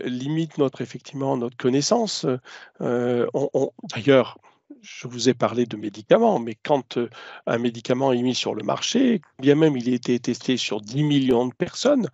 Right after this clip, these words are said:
il n'a pas été testé sur, euh, dix millions d'années.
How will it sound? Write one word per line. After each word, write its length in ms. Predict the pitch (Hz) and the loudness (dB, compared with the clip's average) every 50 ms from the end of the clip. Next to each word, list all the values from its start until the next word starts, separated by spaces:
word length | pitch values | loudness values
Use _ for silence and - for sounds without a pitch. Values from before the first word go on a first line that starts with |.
| - - - - - - _ _ - | -12 -18 -20 -20 -20 -20 _ _ 0
il 100 | 135 127 | 2 4
n'a 120 | 127 127 | 4 4
pas 180 | - - 160 147 | 4 6 6 6
été 220 | 135 - - 127 113 | 6 4 2 0 0
testé 600 | - - 135 123 - - - - - - 151 143 | 0 0 -2 0 0 -2 -6 -4 0 2 2 2
sur, 380 | - - - 127 104 - - | 2 0 0 0 0 0 0
euh, 180 | 110 120 123 110 | 0 0 0 -2
dix 260 | - 113 117 135 147 | -6 -8 -4 0 0
millions 380 | 151 139 135 127 - 156 143 123 | 2 2 0 -2 -2 -4 0 2
d'années. 320 | 127 - 117 - 311 - | 2 4 4 4 2 0